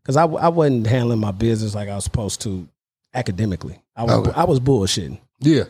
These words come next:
Speaker 1: So, you know, me changing schools and a new atmosphere and just getting around. <clears throat> This is a young Alonzo Carter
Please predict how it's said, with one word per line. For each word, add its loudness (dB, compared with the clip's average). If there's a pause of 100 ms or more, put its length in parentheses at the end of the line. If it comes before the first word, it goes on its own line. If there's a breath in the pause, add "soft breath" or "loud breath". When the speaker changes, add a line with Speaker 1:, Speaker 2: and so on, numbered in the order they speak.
Speaker 1:
So, -4 (460 soft breath)
you -2
know, 0 (280)
me -4
changing 2
schools 2
and 0
a 0
new 2
atmosphere 0
and -4
just -6
getting -2
around. -4 (140)
<clears throat> 2 (760)
This 0
is 4
a 2
young 4
Alonzo 2
Carter 0